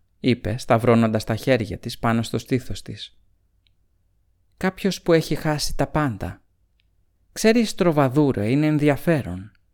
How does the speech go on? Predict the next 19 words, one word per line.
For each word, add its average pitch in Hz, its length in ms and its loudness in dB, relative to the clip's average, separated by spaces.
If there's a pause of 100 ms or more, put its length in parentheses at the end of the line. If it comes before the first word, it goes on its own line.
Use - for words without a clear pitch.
(800)
Κάποτε 170 360 2
νόμιζα 156 580 4
ότι 123 200 0
είναι 151 120 2
αδύνατο 139 460 2
να 104 120 -2
τα 120 80 -2
χάσεις - 480 4
όλα. 120 420 -2 (640)
Ότι 170 260 -2
πάντα 202 440 0
κάτι 185 420 0
απομένει. 170 680 0 (1080)
Πάντα. 123 480 2 (720)
Ακόμα 220 380 2
και 170 120 -2
σε 139 140 0
καιρούς 123 380 2
περιφρόνησης, 127 1040 -2